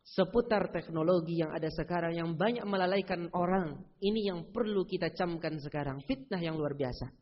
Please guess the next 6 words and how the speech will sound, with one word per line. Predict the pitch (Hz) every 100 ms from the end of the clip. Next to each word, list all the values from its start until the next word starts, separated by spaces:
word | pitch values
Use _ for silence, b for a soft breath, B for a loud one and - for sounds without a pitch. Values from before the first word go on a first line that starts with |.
| b b b b b b b b b
Bagi | 143 151 156 185
bapak-bapak, | 165 165 165 160 160 170 165 170
ibu-ibu, | 180 156 160 165 156 165 165 170 - 143
jaga | 185 175 185
diri | 170 190 175
kita. | 165 -